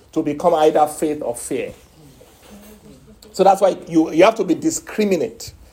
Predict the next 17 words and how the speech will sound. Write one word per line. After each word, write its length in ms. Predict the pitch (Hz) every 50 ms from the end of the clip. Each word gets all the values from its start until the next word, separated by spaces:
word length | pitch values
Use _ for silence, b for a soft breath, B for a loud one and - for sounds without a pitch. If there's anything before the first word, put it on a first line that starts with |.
| b b b b b b b b b b _ -
you 120 | 143 143
know, 100 | 143 143
in 180 | 143 151 151 147
what 260 | 156 175 175 - -
you 80 | 143 135
hear. 360 | 131 - 147 135 117 - - -
You 80 | 135
have 140 | 170 190 190
to 100 | - 165
make 280 | 151 151 165 202 208 -
sure 240 | - - 160 156 147
that 340 | - 127 120 117 - - _ -
you 120 | 143 139
choose 600 | 139 - - - - 202 196 208 226 - - - b b b b b
what 320 | b - 151 165 165 - -
you 60 | 139
hear. 340 | 131 - 143 123 104 98